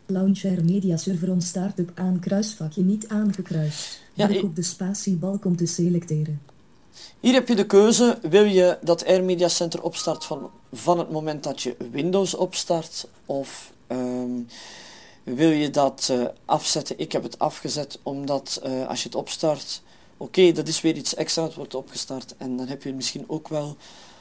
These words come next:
Speaker 2: niet altijd de controle of zo. Dus daar is de keuze. Start je het mee op, goed, dan heb je meteen je content op je iPhone.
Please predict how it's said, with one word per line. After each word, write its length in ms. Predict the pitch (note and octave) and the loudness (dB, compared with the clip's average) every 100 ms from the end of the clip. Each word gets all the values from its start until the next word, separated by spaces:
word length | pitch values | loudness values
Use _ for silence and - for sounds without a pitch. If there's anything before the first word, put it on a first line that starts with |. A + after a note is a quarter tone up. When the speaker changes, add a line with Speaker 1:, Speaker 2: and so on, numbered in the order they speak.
| - _ _ | -20 _ _
Speaker 2:
niet 220 | D3 C#3+ | -12 -8
altijd 360 | - D3 D3+ C#3 | -8 -6 -8 -8
de 60 | |
controle 500 | B2+ C3 A#2+ B2+ B2 | -8 -10 -6 -2 -2
of 160 | - - | -4 -6
zo. 260 | - B2+ B2+ | -6 -6 -6
Dus 300 | C#3+ C3+ - | -6 -6 -4
daar 240 | D#3 F#3+ | 2 4
is 120 | G3+ F3 | 4 0
de 120 | F3 | 4
keuze. 460 | F3+ F#3+ F3 F#3+ - | 6 6 4 -2 -2
Start 360 | - F3+ E3 | -2 -2 -2
je 60 | E3+ | -4
het 80 | D#3+ | -4
mee 160 | D#3 | -4
op, 160 | D#3+ - - | -6 -8 -20
goed, 480 | - E3+ E3 - - | -6 -4 -4 -10 -10
dan 120 | D3+ | -10
heb 120 | C#3 | -10
je 60 | - | -8
meteen 300 | C#3 - D3+ | -10 -6 -6
je 120 | C#3 | -6
content 360 | - D#3 C#3 - | -6 -6 -8 -12
op 120 | - | -12
je 80 | - C3+ | -8 -8
iPhone. 340 | D3 - C#3+ | -8 -10 -10